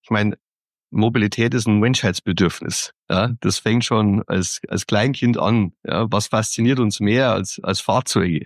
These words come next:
als ein Fahrrad? Von, wir, wir können in Verbindung bleiben mit, mit Menschen. Wir können Berufe machen. Wir können Bildung. Wer nicht mobil ist, ist, lebt in einem kleineren Raum.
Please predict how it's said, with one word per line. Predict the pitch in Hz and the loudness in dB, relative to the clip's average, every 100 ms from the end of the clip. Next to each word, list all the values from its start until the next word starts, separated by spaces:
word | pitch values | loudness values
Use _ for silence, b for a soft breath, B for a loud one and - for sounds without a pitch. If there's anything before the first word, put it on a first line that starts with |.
| - | -6
als | - 95 | -4 -2
ein | - | -2
Fahrrad? | - 117 120 90 - 95 | 0 2 2 0 -4 -6
Von, | - 98 98 _ _ _ _ - | -2 0 -2 _ _ _ _ -6
wir, | 98 104 95 - | 0 2 2 -2
wir | 73 95 92 92 98 _ _ | -2 0 2 2 0 _ _
können | - 120 110 | -2 2 2
in | 107 | 2
Verbindung | 107 131 156 113 | 0 2 2 2
bleiben | 104 92 92 | 0 0 0
mit, | 90 85 - | -2 -2 -4
mit | 98 | -2
Menschen. | 95 110 120 - 98 82 _ _ _ _ | 0 0 0 0 0 0 _ _ _ _
Wir | 107 98 | -2 -2
können | - 107 107 - | 0 2 2 0
Berufe | - 104 131 - | 0 0 0 2
machen. | 98 87 - 87 | 0 0 -2 0
Wir | 90 | 0
können | 90 117 104 95 - | 0 2 2 0 -2
Bildung. | 147 165 143 98 80 _ _ _ | 0 0 2 0 -2 _ _ _
Wer | - 95 127 127 | -8 0 0 2
nicht | 156 - | -2 -2
mobil | 123 98 156 185 | -2 2 2 2
ist, | - 87 - 143 - _ | 0 -2 -2 -4 -10 _
ist, | 127 117 - - _ - | 0 0 -4 -12 _ -4
lebt | 117 139 _ _ - | -2 -2 _ _ -4
in | 117 | -2
einem | 110 | -2
kleineren | 104 101 123 117 110 | -2 0 0 0 0
Raum. | 117 117 85 | 0 0 -2